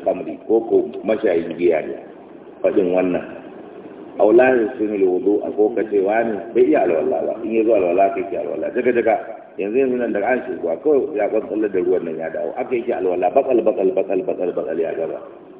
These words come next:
Gairu multa-, ko gairu multazim, ka ce wani bai da, bai, bai, bai dorewa akan abu. Shi ba wanda yake man-, mai dorewa akan wani abu ne. Mai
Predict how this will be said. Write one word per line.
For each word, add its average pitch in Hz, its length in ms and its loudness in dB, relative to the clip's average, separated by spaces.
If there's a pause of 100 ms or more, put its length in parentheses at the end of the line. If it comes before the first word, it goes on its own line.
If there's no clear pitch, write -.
(480)
Gairu 139 280 6
multa-, 104 440 -2
ko 127 460 2
gairu 131 280 4
multazim, 85 760 -4
ka 90 80 -4
ce 107 160 -4
wani 127 400 4 (540)
bai 135 220 6
da, 104 140 4 (600)
bai, 135 340 6
bai, 180 240 4
bai 175 320 4
dorewa 107 480 6
akan 98 300 0
abu. 80 180 -6 (100)
Shi 143 160 -2
ba 123 240 2
wanda 117 300 2
yake 107 240 2 (720)
man-, 92 280 -6
mai 90 220 -2
dorewa 98 640 6
akan 90 240 -2
wani 90 160 -4
abu 85 180 -2
ne. 82 220 -4
Mai 90 160 -2